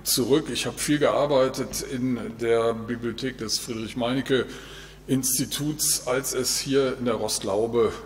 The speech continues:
äh, noch, äh, angesiedelt, äh, war. Ich bin da eben reingekommen und habe gedacht, es ist eigentlich alles wie früher, nur das Meinecke-Institut ist weg. Ähm, ich bin froh,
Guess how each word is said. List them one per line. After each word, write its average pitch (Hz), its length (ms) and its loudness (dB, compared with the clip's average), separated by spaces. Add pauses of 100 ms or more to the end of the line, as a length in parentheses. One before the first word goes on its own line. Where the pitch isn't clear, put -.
(100)
äh, 110 180 -2 (100)
noch, 104 420 -4
äh, 113 300 -8 (1000)
angesiedelt, 147 840 2
äh, - 20 -2 (580)
war. 127 540 4
Ich - 120 -8
bin 135 180 0
da 123 100 4
eben 117 160 -2
reingekommen 131 600 0
und 127 160 -2
habe 123 180 -8
gedacht, 117 300 0
es - 160 -4
ist - 20 -10
eigentlich - 400 -6
alles 120 260 -4
wie 113 80 -6
früher, 127 380 0
nur 127 160 -2
das 120 140 -4
Meinecke-Institut 98 960 -6
ist 95 160 -2
weg. - 240 -6 (720)
Ähm, 123 560 6 (800)
ich - 180 -4
bin 127 380 2 (100)
froh, 143 400 6